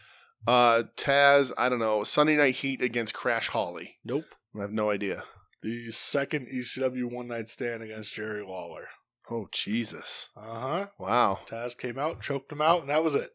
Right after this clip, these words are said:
Speaker 1: Okay, well,
Speaker 2: <laughs>
Speaker 1: match of the night.
Speaker 2: I agree. Um, moving on. We're
Speaker 1: Yes.
Speaker 2: here with the Young Bucks. They arrive at Kenny Omega's house.
Speaker 1: Mm-hmm.
Speaker 2: Uh, Alex Marvez is just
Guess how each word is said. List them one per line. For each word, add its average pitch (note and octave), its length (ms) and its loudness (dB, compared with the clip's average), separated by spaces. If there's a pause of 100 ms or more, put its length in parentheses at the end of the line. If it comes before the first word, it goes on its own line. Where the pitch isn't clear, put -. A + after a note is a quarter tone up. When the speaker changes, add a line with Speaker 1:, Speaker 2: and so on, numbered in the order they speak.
Speaker 1:
Okay, D#3+ 340 2
well, F3+ 240 4 (420)
Speaker 2:
<laughs> - 420 -20
Speaker 1:
match B2 240 2
of D#3 80 6
the D3+ 80 2
night. D#3+ 280 6
Speaker 2:
I G2+ 260 -6
agree. A2+ 360 -6 (580)
Um, A#2 520 0 (520)
moving E3 320 6
on. C3 440 8 (840)
We're A2+ 180 0
Speaker 1:
Yes. A2+ 240 0
Speaker 2:
here C#3+ 180 6
with C#3 140 2
the C3 100 0
Young A#2 240 2
Bucks. - 580 -2 (600)
They D#3 100 10
arrive D#3+ 400 12
at C#3 100 4
Kenny C#3 240 2
Omega's A#2+ 440 0
house. F#2+ 600 -2
Speaker 1:
Mm-hmm. C3 300 -6 (580)
Speaker 2:
Uh, - 360 -8
Alex D3 320 4
Marvez B2 480 4
is A2+ 280 -4
just A2 240 -8